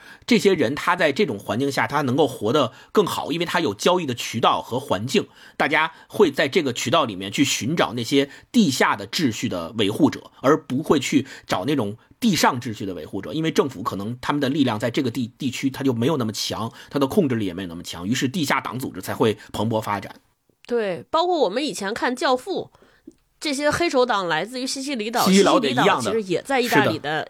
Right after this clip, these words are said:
Speaker 2: 意大利南部，
Speaker 1: 嗯，没错，
Speaker 2: 对。
Speaker 1: 没错。
Speaker 2: 对，
Speaker 1: 嗯。
Speaker 2: 就是这个地方应该是最早发达，<laughs> 同时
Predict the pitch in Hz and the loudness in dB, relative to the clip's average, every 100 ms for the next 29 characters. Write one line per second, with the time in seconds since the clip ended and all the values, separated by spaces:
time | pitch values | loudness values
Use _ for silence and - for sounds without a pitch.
0 | - 233 196 196 190 156 156 208 170 127 | -8 -4 -2 -2 -4 -4 -4 -2 0 0
1 | 185 139 110 117 101 113 - _ 185 175 | 2 2 2 -4 -4 -6 -8 _ -2 -2
2 | 147 139 120 208 269 311 285 285 262 254 | -2 -2 -2 -2 -2 -4 -2 -2 0 0
3 | 269 269 262 320 269 208 170 - 254 254 | 0 0 -2 -4 -4 -2 -2 0 -2 0
4 | 170 156 170 - - - 269 220 - - | -2 -2 -4 -6 -12 -2 0 0 -4 -2
5 | 240 254 220 240 | -2 0 0 0